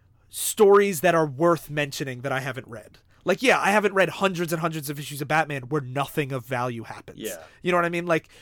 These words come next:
Speaker 1: it's, it's, I, I'm becoming much, much better at being able to be like, "That doesn't
Speaker 2: Just,
Speaker 1: matter.
Speaker 2: yeah.
Speaker 1: I'm able to jump off
Speaker 2: Yeah, right. This run was
Speaker 1: and not
Speaker 2: good, or
Speaker 1: care."
Speaker 2: this story was good, or
Speaker 1: Yeah.
Speaker 2: that's fine. Yeah, I, I, I understand that.
Speaker 1: Mm-hmm. So, overall, what did you guys think of the,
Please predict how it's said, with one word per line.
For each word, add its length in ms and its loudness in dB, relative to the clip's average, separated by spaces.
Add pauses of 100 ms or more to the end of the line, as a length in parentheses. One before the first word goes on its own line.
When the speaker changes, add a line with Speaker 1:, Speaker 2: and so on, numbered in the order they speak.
(280)
Speaker 1:
it's, 320 2
it's, 360 -2 (120)
I, 200 0
I'm 360 2 (240)
becoming 540 -2
much, 240 -2
much 200 -2
better 220 0
at 80 -2
being 160 -10
able 220 -2
to 80 -20
be 80 -4
like, 200 -4 (340)
"That 200 4
doesn't 220 2
Speaker 2:
Just, 60 -8
Speaker 1:
matter. 420 2
Speaker 2:
yeah. 180 -4
Speaker 1:
I'm 240 4
able 340 0
to 140 -8
jump 320 -2
off 380 0
Speaker 2:
Yeah, 140 4
right. 200 4
This 200 -2
run 160 0
was 80 -2
Speaker 1:
and 80 -4
not 80 0
Speaker 2:
good, 180 0
or 40 -2
Speaker 1:
care." 40 -4
Speaker 2:
this 140 -10
story 200 -6
was 120 -12
good, 240 -12
or 20 -2
Speaker 1:
Yeah. 80 -4
Speaker 2:
that's 160 -18
fine. 260 -20
Yeah, 200 -12 (140)
I, 120 -6
I, 140 -2
I 40 2 (220)
understand 340 -18
that. 140 -20 (800)
Speaker 1:
Mm-hmm. 160 -20 (720)
So, 400 2 (320)
overall, 580 4 (460)
what 120 -4
did 140 -2
you 80 -10
guys 240 -6
think 220 -10
of 180 -10
the, 200 -10